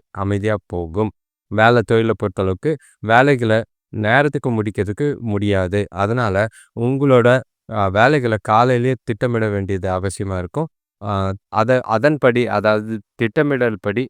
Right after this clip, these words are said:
உங்களோட வேலைகளை, அ, கரெக்டா பண்ணுங்க. ஷெட்யூல் பண்ணி பண்ணீங்கன்னா, உங்களோட நாள் பிரச்சனை இல்லாம போக வாய்ப்பு இருக்கு. நீங்க செய்யற செ-, வேலைகள்ல சின்ன சின்ன தவறுகள், ஆ, சில க-, ஆ, மேலதிகாரிகள் கண்ணுக்கு படுற மாதிரி இருக்கும். அது பெர்-,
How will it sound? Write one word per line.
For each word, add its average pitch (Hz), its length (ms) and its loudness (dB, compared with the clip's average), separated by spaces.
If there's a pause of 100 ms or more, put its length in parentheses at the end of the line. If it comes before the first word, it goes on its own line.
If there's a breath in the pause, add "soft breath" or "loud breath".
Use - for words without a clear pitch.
(160)
உங்களோட 123 420 0
வேலைகளை, 101 460 -2 (200)
அ, 98 200 -4 (200)
கரெக்டா 123 500 -2
பண்ணுங்க. 104 340 -6 (360 loud breath)
ஷெட்யூல் 151 400 4
பண்ணி 131 220 0
பண்ணீங்கன்னா, 104 480 -4 (320 soft breath)
உங்களோட 127 420 2
நாள் 107 360 0
பிரச்சனை 107 380 -4
இல்லாம 98 340 -4
போக 98 300 -4
வாய்ப்பு 85 360 -6
இருக்கு. 85 240 -2 (340 soft breath)
நீங்க 175 280 2
செய்யற 123 320 2
செ-, 113 280 -2
வேலைகள்ல 107 520 2 (180)
சின்ன 139 220 -2
சின்ன 113 260 -2
தவறுகள், 131 500 0 (320 soft breath)
ஆ, 107 120 -2 (120)
சில 117 280 0
க-, 110 200 -10
ஆ, 110 100 -2 (100)
மேலதிகாரிகள் 113 800 0
கண்ணுக்கு 104 380 -4
படுற 92 340 -4
மாதிரி 98 320 -4
இருக்கும். 110 340 -6 (280)
அது 101 260 0 (220)
பெர்-, 127 220 -2